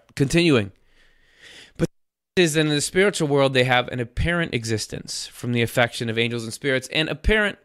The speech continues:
we just, we got a new green highlighter, so we just wanted to highlight things with it. But also, that apparent exist-, apparent is a term that Swedenborg is using.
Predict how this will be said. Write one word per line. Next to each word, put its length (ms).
we 160
just, 280
we 180
got 180
a 40
new 160
green 260
highlighter, 460
so 120
we 60
just 180
wanted 240
to 80
highlight 360
things 260
with 140
it. 140
But 120
also, 600
that 260
apparent 480
exist-, 320
apparent 420
is 140
a 120
term 500
that 100
Swedenborg 420
is 100
using. 260